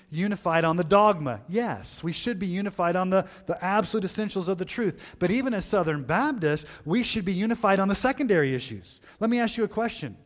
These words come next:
Whether you're Southern Baptist or not, you're, the fact that you're at a Baptist church, baptism's a secondary issue, right? Some churches sprinkle, we dunk. But what makes us Baptist? Dunking.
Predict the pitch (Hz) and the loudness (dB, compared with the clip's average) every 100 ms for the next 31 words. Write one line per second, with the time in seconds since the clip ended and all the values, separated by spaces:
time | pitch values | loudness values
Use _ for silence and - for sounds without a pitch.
0 | _ 170 247 294 269 254 226 208 202 208 | _ 0 2 2 0 0 0 2 2 2
1 | 202 208 202 - - 208 226 208 208 254 | 0 0 0 -2 -4 2 2 2 2 2
2 | 269 240 226 202 160 120 185 220 170 180 | 2 0 2 2 2 2 2 0 -2 -8
3 | - 220 156 - - - - _ 151 220 | -4 -2 -2 -4 -16 -20 -20 _ -2 2
4 | 277 - 285 233 196 - 214 196 180 170 | 2 2 0 0 -2 -2 -2 0 0 0
5 | 175 - 123 135 165 - - _ - - | -2 -4 -4 -2 -4 -8 -20 _ -14 -4
6 | 160 160 180 - 165 - 196 190 214 214 | -4 -2 -6 -4 -6 -4 -6 0 -2 -2
7 | 123 160 190 175 143 101 - - _ - | -6 -2 0 0 0 -4 -18 -20 _ -4
8 | 170 170 - 185 180 - 170 - - 131 | 0 2 2 -2 -4 -4 -6 -6 -8 -8
9 | 139 117 92 - - - _ _ _ _ | -8 -10 -14 -14 -18 -20 _ _ _ _
10 | _ _ _ _ _ _ _ _ _ _ | _ _ _ _ _ _ _ _ _ _
11 | - 123 139 120 | -12 -10 -8 -12